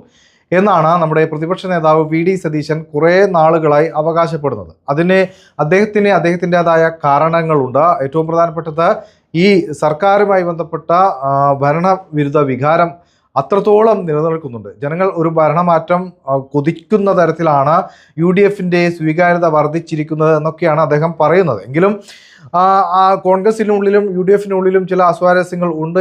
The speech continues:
എന്നതും അദ്ദേഹത്തിനും അറിയാം. എങ്കിലും നൂറ് സീറ്റോട് കൂടി തിരിച്ചെത്തും എന്ന ആത്മവിശ്വാസം തന്നെയാണ് വി ഡി സതീശൻ പങ്കുവയ്ക്കുന്നത്. അതേസമയമാണ് നമ്മുടെ എസ് എൻ ഡി പിയുടെ ജനറൽ സെക്രട്ടറി വെള്ളാപ്പള്ളി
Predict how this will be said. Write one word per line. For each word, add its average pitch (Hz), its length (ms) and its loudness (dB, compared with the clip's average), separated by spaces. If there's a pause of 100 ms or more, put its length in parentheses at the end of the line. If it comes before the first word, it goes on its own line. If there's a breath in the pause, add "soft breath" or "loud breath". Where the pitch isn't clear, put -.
(140)
എന്നതും 170 320 -2 (100)
അദ്ദേഹത്തിനും 151 420 -4 (120)
അറിയാം. 131 220 0
എങ്കിലും 180 240 2 (380 loud breath)
നൂറ് 208 260 4
സീറ്റോട് 190 380 2
കൂടി 180 220 2
തിരിച്ചെത്തും 170 500 -2
എന്ന 156 120 -2 (120)
ആത്മവിശ്വാസം 160 640 -2
തന്നെയാണ് 147 360 -6
വി 165 140 -2
ഡി 180 140 0
സതീശൻ 156 320 -4 (140)
പങ്കുവയ്ക്കുന്നത്. 151 640 0 (440 loud breath)
അതേസമയമാണ് 233 600 2 (100)
നമ്മുടെ 175 240 2 (140)
എസ് 160 140 -4
എൻ 208 100 -8
ഡി 214 140 -2
പിയുടെ 196 300 2 (160)
ജനറൽ 165 220 -4
സെക്രട്ടറി 156 380 -2
വെള്ളാപ്പള്ളി 160 460 0